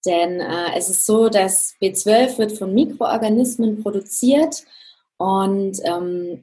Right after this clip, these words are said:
wir haben einfach jetzt schon so eine chemisierte Landwirtschaft, dass diese Mikroorganismen im Ackerboden kaum noch vorhanden sind. Und die würden dann eigentlich auf den Pflanzen sein, diese Vitamin B zwölf, äh, Vitamine.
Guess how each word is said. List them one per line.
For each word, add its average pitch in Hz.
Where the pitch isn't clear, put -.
wir -
haben 220
einfach 208
jetzt 190
schon 185
so 214
eine 185
chemisierte 220
Landwirtschaft, 208
dass 185
diese 208
Mikroorganismen 190
im 190
Ackerboden 196
kaum 202
noch 208
vorhanden 185
sind. 175
Und 175
die 196
würden 214
dann 190
eigentlich 202
auf 240
den 214
Pflanzen 220
sein, 277
diese 247
Vitamin 208
B -
zwölf, 240
äh, 214
Vitamine. 240